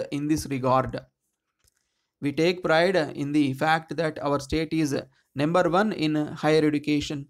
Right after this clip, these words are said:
However, I am sorry to state that there are a large number of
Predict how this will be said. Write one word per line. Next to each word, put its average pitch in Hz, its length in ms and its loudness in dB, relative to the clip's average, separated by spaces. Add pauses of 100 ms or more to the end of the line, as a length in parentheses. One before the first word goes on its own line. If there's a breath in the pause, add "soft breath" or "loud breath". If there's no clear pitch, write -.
(300)
However, 226 540 2
I 156 100 4
am 165 180 2
sorry 165 580 0
to 156 160 4
state 151 480 -2
that 151 380 -2 (260)
there 151 160 2
are 160 220 4
a 151 140 2
large 151 340 4
number 147 340 0
of 156 160 2